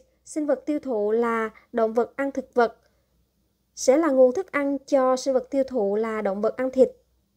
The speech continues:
Và cuối cùng là xác của sinh vật sản xuất hay sinh vật tiêu thụ sẽ được sinh vật phân giải tác động.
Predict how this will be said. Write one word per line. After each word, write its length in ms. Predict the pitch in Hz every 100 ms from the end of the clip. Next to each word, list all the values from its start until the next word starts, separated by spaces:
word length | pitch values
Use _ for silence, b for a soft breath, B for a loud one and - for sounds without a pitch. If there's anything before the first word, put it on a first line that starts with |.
| _ _ _ b b b -
Và 240 | 277 277
cuối 260 | 269 320 339
cùng 220 | 311 262
là 260 | 240 226 220
xác 340 | - 302 359
của 240 | - 208 247
sinh 220 | - 294
vật 220 | 262 220 - _ _
sản 240 | - -
xuất 240 | - 381 381 _
hay 300 | - 247 233
sinh 220 | 233 247
vật 200 | 233 208
tiêu 140 | 269 262
thụ 380 | 247 196 196 b b _
sẽ 440 | - 220 208 220
được 260 | 269 - -
sinh 240 | - 254
vật 200 | 240 214
phân 200 | 262 247
giải 300 | 214 185 233
tác 180 | 277 370
động. 340 | 226 190 202